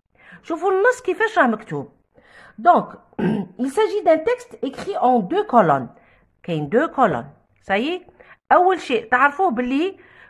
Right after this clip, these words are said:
لو تيكست فيه دو كولون. سي بون. دونك ها لا بروميير كولون Ouais, il y a la deuxième colonne.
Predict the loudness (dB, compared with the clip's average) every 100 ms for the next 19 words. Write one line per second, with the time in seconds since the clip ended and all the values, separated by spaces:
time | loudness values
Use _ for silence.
0 | -4 -4 0 -4 -2 -4 -2 -2 -2 0
1 | 0 0 0 0 0 -6 -14 _ _ _
2 | _ 0 2 4 0 -8 _ _ _ _
3 | _ _ _ _ _ _ -18 -6 0 2
4 | 2 -2 -8 -8 0 2 2 0 -8 -20
5 | _ -4 0 2 2 2 2 0 -2 -2
6 | -2 -6 -8